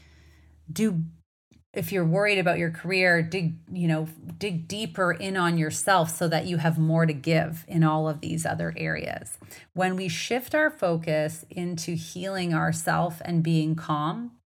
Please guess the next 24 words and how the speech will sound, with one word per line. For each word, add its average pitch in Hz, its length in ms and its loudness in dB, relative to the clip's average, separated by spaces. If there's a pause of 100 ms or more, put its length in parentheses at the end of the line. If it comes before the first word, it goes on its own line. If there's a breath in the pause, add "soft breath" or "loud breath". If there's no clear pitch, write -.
(800)
and 175 160 0
taking 170 400 -4
a 180 40 -4
minute 185 320 0
before 170 340 0
we 175 160 0
do 165 520 0
and 160 300 0
do 165 360 0
and 160 280 4
do 160 340 0
and 156 300 -2
do, 156 340 -2 (1700 soft breath)
then 180 160 2
we 180 140 -2
really 226 340 0
calm 190 380 -2
that 170 200 2
central 170 340 -2
nervous 160 320 0
system. - 800 -8
And 170 240 2
that 196 460 6
alone 170 920 0